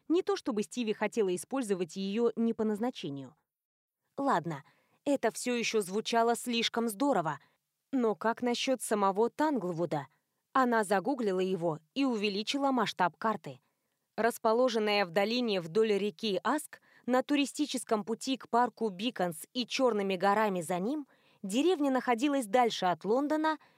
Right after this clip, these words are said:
чем предполагала Стиви. «Только посмотри на цену», подумала она. «Тебе повезёт, если ты получишь котлован в Хэмл-Хэмпстеде».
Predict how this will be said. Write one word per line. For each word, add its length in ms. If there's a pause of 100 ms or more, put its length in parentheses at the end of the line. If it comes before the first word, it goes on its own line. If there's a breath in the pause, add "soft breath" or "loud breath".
чем 260
предполагала 720
Стиви. 480 (600)
«Только 320
посмотри 520
на 120
цену», 560
подумала 500
она. 280 (420 soft breath)
«Тебе 300
повезёт, 520
если 300
ты 160
получишь 460
котлован 580
в 60 (100)
Хэмл-Хэмпстеде». 960